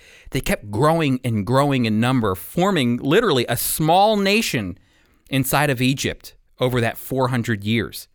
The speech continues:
And until that day, at the end of Exodus chapter two, verses twenty-three through twenty-five, it says this. Listen to this. "During that long period of time,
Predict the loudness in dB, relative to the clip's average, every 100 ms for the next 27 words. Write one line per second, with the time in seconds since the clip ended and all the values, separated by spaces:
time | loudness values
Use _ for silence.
0 | _ _ _ _ _ _ _ _ _ -4
1 | 2 2 4 4 4 2 2 2 2 2
2 | 0 -4 _ _ _ _ _ -4 0 -2
3 | 2 2 4 2 0 0 -4 -2 0 0
4 | 0 0 0 0 0 0 2 2 0 0
5 | -4 -4 -2 0 -2 -2 -2 -2 -2 -4
6 | -2 -2 0 0 2 2 -2 -10 -20 -16
7 | -6 -4 2 2 2 -2 0 -2 -2 -2
8 | 0 -2 -4 -12 -20 -20 -20 -14 2 4
9 | 6 6 4 0 -2 -4 0 2 4 2
10 | 0 -4 -2 2 2 2 -2 -4 -4 -2
11 | 0 -2 -6